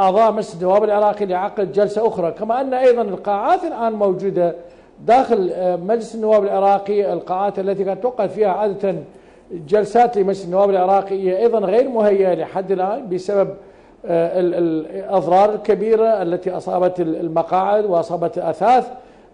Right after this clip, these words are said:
آه، هذه القاعات ال-، العديدة. وبالتالي نحن بحاجة ربما إلى أيام عديدة قبل أن نستطيع، يعني، آه، آه، الع-، عقد جلسة خاصة لمجلس النواب العراقي.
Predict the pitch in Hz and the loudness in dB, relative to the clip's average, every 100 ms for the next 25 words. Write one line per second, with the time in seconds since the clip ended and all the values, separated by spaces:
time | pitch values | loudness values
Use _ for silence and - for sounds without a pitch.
0 | 226 170 170 156 180 170 - 165 160 175 | 0 2 4 4 2 0 -2 -2 0 0
1 | 175 185 160 156 170 151 156 185 220 220 | -2 -8 -8 -6 -6 -4 -2 0 -2 -2
2 | 208 233 185 180 160 165 190 185 185 185 | -2 -2 -2 -6 -4 -2 0 -2 -2 -4
3 | 180 175 170 185 190 160 160 208 233 220 | -2 -2 0 -2 -2 -4 -4 -4 0 0
4 | 226 - - - - _ 254 269 247 208 | 0 -6 -20 -20 -20 _ -2 2 0 2
5 | 196 196 185 202 202 202 185 170 170 180 | -2 -4 -2 2 4 2 0 -2 -2 -6
6 | 180 185 185 180 180 175 165 170 - 170 | -6 -2 -2 2 2 0 -4 -8 -8 -8
7 | 170 - 196 202 170 180 208 - 196 196 | -8 -4 -4 -2 0 0 0 -2 -2 -2
8 | 170 165 185 185 175 170 160 165 170 165 | -4 -2 -4 -2 -6 -6 -6 -6 -4 -2
9 | 175 175 156 143 | 0 0 0 -6